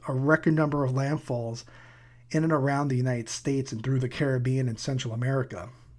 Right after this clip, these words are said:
with a lot of them being major hurricanes. I believe seven in total made landfall somewhere in and around, uh, land that year in terms of major hurricanes. So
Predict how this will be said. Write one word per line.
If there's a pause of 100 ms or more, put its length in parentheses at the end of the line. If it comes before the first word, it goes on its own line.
(220)
with
a
lot
of
them
being
major
hurricanes. (680)
I
believe
seven
in
total
made
landfall
somewhere (280)
in
and
around, (760)
uh,
land
that
year
in
terms
of
major
hurricanes. (1120)
So